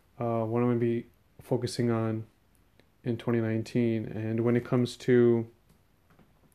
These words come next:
love, um, basically,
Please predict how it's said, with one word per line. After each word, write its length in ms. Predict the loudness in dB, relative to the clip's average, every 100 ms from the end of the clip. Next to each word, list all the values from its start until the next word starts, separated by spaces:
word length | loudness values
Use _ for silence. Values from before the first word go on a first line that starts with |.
| _ _ _ -20 -20 _ -20 _ _ _ _ _ _ _ _ _ _ _ _ _ -20 _ -10
love, 760 | -4 6 10 12 10 8 4 -8 -20 -20 -4
um, 800 | 0 2 2 2 2 0 0 -2 -4 -14 -20 -6 4
basically, 760 | 6 6 2 6 6 8 4